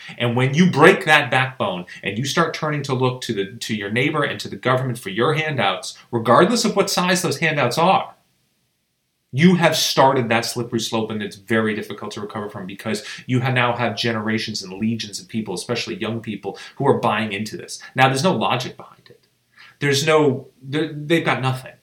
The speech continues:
You can't tell me, "Oh, oh, I'm not gonna work." What are you gonna do? What, what, what purpose do you have? You really think, here's the thing. You wanna see a bunch of studies? You want science? Look up the studies that show you the people who are the most productive, the most active.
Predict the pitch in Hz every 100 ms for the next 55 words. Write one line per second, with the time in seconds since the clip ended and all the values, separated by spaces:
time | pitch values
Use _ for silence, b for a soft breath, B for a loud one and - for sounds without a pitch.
0 | _ _ _ _ _ 139 156 175 160 165
1 | 151 131 120 120 127 123 139 143 135 131
2 | 127 107 107 107 - - 131 - _ 131
3 | 135 147 143 143 131 123 90 117 123 143
4 | 139 151 160 139 139 127 - 180 147 -
5 | 113 95 120 123 90 - - _ _ _
6 | _ _ _ _ _ _ _ - 143 180
7 | 185 196 208 185 196 180 - 269 285 180
8 | 180 117 - - 160 202 190 202 196 185
9 | 180 156 - 165 190 175 143 147 143 139
10 | 135 190 220 - - b b 151 202 294
11 | 233 - 185 170 135 127 - 156 147 127
12 | 127 B - 131 170 175 - 165 131 120
13 | 117 131 165 220 - - 127 101 - -
14 | 127 147 175 214 - 147 107 113